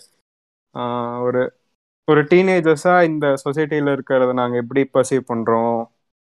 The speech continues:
ஆ, பிளஸ் ஒரு சி-, சில விஷயங்களை ரேண்ட் பண்றதுக்கு, எங்க வியூ பாயிண்ட் ஷேர் பண்றதுக்காக ஒரு ரேண்டம் பர்சனா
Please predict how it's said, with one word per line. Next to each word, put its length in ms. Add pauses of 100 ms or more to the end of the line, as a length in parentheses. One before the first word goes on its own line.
(500)
ஆ, 320
பிளஸ் 440
ஒரு 160
சி-, 240
சில 240
விஷயங்களை 520
ரேண்ட் 180 (120)
பண்றதுக்கு, 560
எங்க 160
வியூ 220
பாயிண்ட் 320
ஷேர் 200
பண்றதுக்காக 680 (760)
ஒரு 240
ரேண்டம் 520
பர்சனா 340